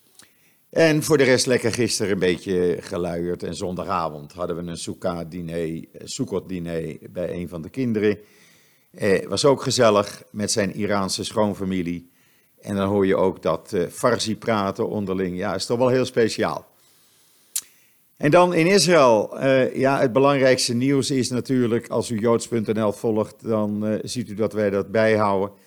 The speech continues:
Nama Issachar, de zesentwintigjarige Israëlische, die zeven en een half jaar gevangenisstraf in Rusland vrijdag heeft gekregen vanwege het bezit van tien gram marihuana. Eh, terwijl ze Rusland niet inkwam, want,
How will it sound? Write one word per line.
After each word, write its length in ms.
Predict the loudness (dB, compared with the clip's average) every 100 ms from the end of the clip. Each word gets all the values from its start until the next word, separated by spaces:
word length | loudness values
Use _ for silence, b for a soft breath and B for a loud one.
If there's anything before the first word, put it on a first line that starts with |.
| b b b b b
Nama 560 | -2 2 4 2 0 0
Issachar, 840 | 0 0 0 2 2 4 0 -4
de 100 | -2
zesentwintigjarige 920 | -2 -2 -4 -6 -4 -2 0 -2 -2
Israëlische, 800 | -4 -4 -2 -2 -2 -6 -6 -8
die 400 | -8 -6 -6 -6 b b b b b _ _ _
zeven 300 | -2 4 4
en 60 | 4
een 60 | 2
half 180 | 0
jaar 200 | 2 0
gevangenisstraf 760 | -2 -2 -2 0 -4 -2 0 0
in 120 | -2
Rusland 400 | -2 -2 -4 -8
vrijdag 300 | -4 -4 -4
heeft 240 | -2 -4 -4
gekregen 680 | -14 -4 -2 -2 -4 -12 -14 b b b _
vanwege 480 | -4 2 2 2
het 140 | -2 -4
bezit 360 | -4 -2 -4
van 180 | -6 -10
tien 260 | -6 -8 -8
gram 380 | -4 -2 -2 -6
marihuana. 960 | -8 -4 -2 0 2 2 0 -2 -4 _ b b b b b b b _
Eh, 240 | -2 2 2
terwijl 420 | 2 2 4 4
ze 120 | 2
Rusland 420 | 2 2 0 0
niet 140 | -2 -2
inkwam, 460 | -2 0 0 0
want, 320 | -2 -2 -6